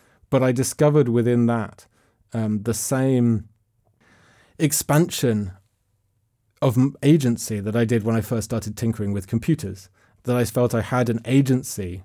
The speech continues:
within this complex system. Now, I don't think solar panels alone are gonna save us or anything like that, but I felt for the first time that I was engaging with something that mattered within this complex environmental ecological system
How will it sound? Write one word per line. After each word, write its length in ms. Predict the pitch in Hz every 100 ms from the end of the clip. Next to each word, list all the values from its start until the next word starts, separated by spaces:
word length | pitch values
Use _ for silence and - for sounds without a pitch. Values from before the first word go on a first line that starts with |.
| _
within 260 | 117 110 107
this 140 | 104
complex 440 | - 104 95 104 -
system. 300 | 143 - 98
Now, 120 | 127
I 100 | 131
don't 240 | 139 143
think 180 | 143 123 -
solar 280 | - 120 123
panels 480 | 107 110 117 107 -
alone 340 | 110 107 113
are 60 | 113
gonna 180 | 110
save 320 | 107 - 104 110
us 180 | 113
or 60 | 113
anything 320 | 110 104 110
like 140 | 113 110
that, 200 | 101 95 - _
but 100 | 127
I 80 |
felt 260 | 120 160 151
for 120 | -
the 100 | 131
first 300 | - 139 120
time 240 | - 175 131
that 160 | 113
I 60 | 110
was 120 | 110
engaging 600 | 113 107 127 147 135 117
with 160 | 107 95
something 500 | - 92 98 98 95 _ _ _ _
that 280 | 123 113 -
mattered 680 | 110 139 147 - 110 92 - _ _ _
within 360 | 113 120 127
this 180 | 120 113
complex 840 | - - 139 135 127 113 - - - _ _ _
environmental 680 | 120 117 113 113 113 110
ecological 500 | 110 - 110 95 -
system 560 | 107 - 160 - 110 98